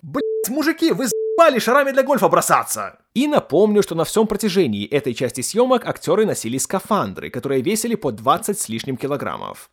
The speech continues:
Работа с ними была так некомфортна, что однажды Уиллис устроил забастовку, заявив Бэю, что ни он, ни остальные актеры не наденут скафандры, пока Бэй сам не попробует и не поймет, какая это каторга. Бэй, как человек принципиальный и гордый, конечно же, вызов принял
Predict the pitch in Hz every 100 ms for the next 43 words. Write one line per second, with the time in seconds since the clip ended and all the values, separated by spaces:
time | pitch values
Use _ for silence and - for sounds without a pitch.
0 | _ - 202 269 247 - 262 240 247 240
1 | 247 - 196 220 220 294 294 240 - 185
2 | 196 226 196 156 220 214 - - 202 214
3 | 196 196 - 160 117 - 107 147 160 147
4 | 143 220 202 - 131 127 202 220 220 233
5 | 185 175 156 - 120 202 254 - 262 254
6 | 196 269 240 147 107 - 107 - 156 214
7 | 294 - - 233 233 277 311 - - 120
8 | 104 113 - 226 269 285 - 220 220 226
9 | 143 95 - 113 156 208 - - - -
10 | - - - 58 - _ - _ _ _
11 | - 143 269 349 302 240 226 240 - 214
12 | 220 247 202 170 160 135 135 139 247 -
13 | 120 151 226 143 135 131 - 123 110 147
14 | 294